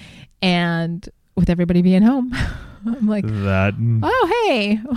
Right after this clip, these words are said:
Speaker 1: we'll see you again in August during the day." Um,
Speaker 2: Yeah, that's not happening right
Speaker 1: that's
Speaker 2: now.
Speaker 1: not happening.
Speaker 2: Unless the kids are at the sitters for a
Speaker 1: Yeah,
Speaker 2: portion
Speaker 1: I mean,
Speaker 2: of the
Speaker 1: they
Speaker 2: day.
Speaker 1: still get, you know, some playtime with other friends and things like that. But,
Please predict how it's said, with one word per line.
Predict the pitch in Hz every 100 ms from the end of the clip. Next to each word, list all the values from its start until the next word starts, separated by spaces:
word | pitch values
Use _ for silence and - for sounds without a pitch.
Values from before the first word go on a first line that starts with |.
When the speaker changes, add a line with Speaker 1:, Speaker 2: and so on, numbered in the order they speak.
| 247
Speaker 1:
we'll | 285
see | - 285
you | 302
again | 262 269
in | 254
August | 220 196 180 -
during | 202 202
the | 196
day." | 196 170 151 - - - - -
Um, | 202 190 185 - -
Speaker 2:
Yeah, | 120 107
that's | 98 107 -
not | 120 110
happening | 107 101 - 104
right | 107 -
Speaker 1:
that's | 101 101
Speaker 2:
now. | 349
Speaker 1:
not |
happening. | 311 370 359 214 - 202
Speaker 2:
Unless | 180 151
the | -
kids | 135 127 113
are | 110
at | 104 101 -
the | 107
sitters | - 104 95 92
for | 98 87 87 - _ 247
a |
Speaker 1:
Yeah, | 233 254 233
Speaker 2:
portion | 208 -
Speaker 1:
I | 226
mean, | 214
Speaker 2:
of |
the | 208
Speaker 1:
they | 185
Speaker 2:
day. |
Speaker 1:
still | 175 190
get, | 190 180 185 _
you | 214 190
know, | - -
some | 185 - 175 165 190
playtime | - 175 - 165
with | 170
other | 165 170
friends | 170 175
and | 185
things | 185 185
like | 190
that. | - 202 -
But, | 196